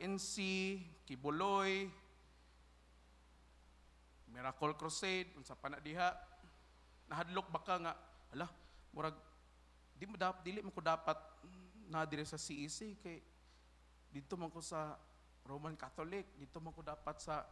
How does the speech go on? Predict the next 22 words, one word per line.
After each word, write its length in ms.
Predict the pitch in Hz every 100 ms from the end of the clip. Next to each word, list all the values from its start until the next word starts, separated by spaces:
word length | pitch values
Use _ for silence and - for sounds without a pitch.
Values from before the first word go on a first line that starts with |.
| - - - -
Baptist, 800 | 123 135 - - 208 190 - - -
dito 240 | 127 170
man 160 | 156 151
ko 80 |
dapat 400 | 143 151 - 160
sa 320 | - 151 147 139 - - - - - - - - - - -
Faith 240 | 147 -
Tabernacle, 720 | 139 147 139 147 147 190 185
unsa 240 | 120 123 123
pa 80 | 131
na 160 | 135
diha, 320 | 135 147 175 123 - - 151
ng 80 |
mga 320 | 143 143 147 143 - 151 - - -
denomination." 760 | 151 151 156 151 147 151 190 180 165 - - - - - - - - - - - - - -
Basig 320 | 180 233 175
mo 160 | 196
na 80 | 233
yung 160 | 233 220
mga 80 | 214
kadlukan 560 | 220 208 226 233 226
ba? 160 | 175